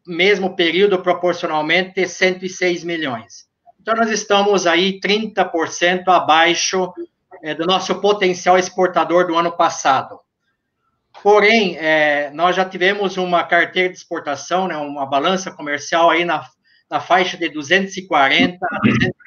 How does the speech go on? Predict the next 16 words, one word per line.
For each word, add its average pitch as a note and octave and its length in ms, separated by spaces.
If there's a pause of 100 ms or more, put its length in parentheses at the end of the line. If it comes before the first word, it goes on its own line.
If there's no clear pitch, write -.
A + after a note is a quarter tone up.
(140)
e - 100
cinquenta E3+ 400
milhões D3+ 400
de D#3 80
dólares D#3+ 680 (460)
nas C#3 180
épocas E3 480
áureas E3 500
aí D3+ 120
das, D3+ 420
das D#3 180
exportações D#3+ 680
moveleiras D3+ 540
da C#3+ 80
nossa D3 340
região. C3 480